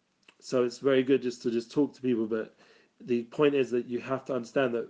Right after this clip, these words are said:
connecting with other souls is awakening deeper aspects of yourself. It's, it's a reflection of aspects of your being and the feedback and the connection. That's one, one of the reasons these live feeds and doing these online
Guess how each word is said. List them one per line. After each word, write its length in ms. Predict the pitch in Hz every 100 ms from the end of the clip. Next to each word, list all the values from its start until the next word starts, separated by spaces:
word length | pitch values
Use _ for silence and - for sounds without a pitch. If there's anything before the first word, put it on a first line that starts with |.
| - _
connecting 400 | - 123 139 143
with 100 | 131
other 200 | 127 120
souls 420 | 113 - 139 123
is 100 | 113
awakening 720 | 113 110 127 127 - 120 113 110 - _ -
deeper 260 | 127 135 127
aspects 480 | 123 123 - - -
of 100 | 107
yourself. 500 | 104 - 131 98 -
It's, 320 | - - - -
it's 200 | - -
a 40 |
reflection 600 | 113 110 - 143 - 131
of 140 | 113 104 - - _ _
aspects 460 | 143 131 - 120 -
of 100 | 113
your 80 | 110
being 380 | 110 135 120 107
and 180 | 104
the 60 | 101
feedback 680 | - 139 135 135 117 113 -
and 100 | 107
the 60 |
connection. 600 | 101 123 131 123 - 120
That's 240 | 113 120 -
one, 320 | 123 117 110 - - -
one 120 | 123
of 60 | 123
the 60 |
reasons 300 | 131 131 120
these 180 | 113 107
live 280 | 123 131 127
feeds 440 | - 120 117 110 -
and 260 | 104 101 - - _
doing 260 | - 123 123
these 280 | 120 117 - - _ -
online 560 | 127 123 120 113 110